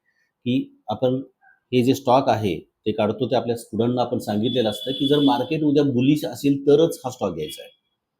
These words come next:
जर मार्केट उद्या बेरीज असेल ओपनिंगला तर हा स्टॉक अव्हॉइड करायचा आहे. आणि अशा पद्धतीने जर घेतलं तर अतिशय चांगले टार्गेट तुम्हाला मिळतात, पाच टक्केचं टार्गेट तुम्हाला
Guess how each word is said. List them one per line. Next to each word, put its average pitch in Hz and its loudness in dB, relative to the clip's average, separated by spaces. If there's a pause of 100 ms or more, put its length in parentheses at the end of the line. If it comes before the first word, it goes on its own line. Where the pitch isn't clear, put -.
(360)
जर 147 6
मार्केट 139 6
उद्या 139 4 (500)
बेरीज 139 4
असेल 110 -4 (460)
ओपनिंगला 120 2 (680)
तर 147 2 (140)
हा 131 0
स्टॉक 131 -2
अव्हॉइड 107 0
करायचा 78 -16
आहे. - -20 (760)
आणि 143 -2
अशा 127 -2
पद्धतीने 135 0
जर 151 2
घेतलं 117 0
तर 117 -4
अतिशय 117 -6
चांगले 110 -6
टार्गेट 110 -4
तुम्हाला 113 -4
मिळतात, 110 -2 (280)
पाच - -2
टक्केचं 117 -8
टार्गेट 107 -4
तुम्हाला 110 -6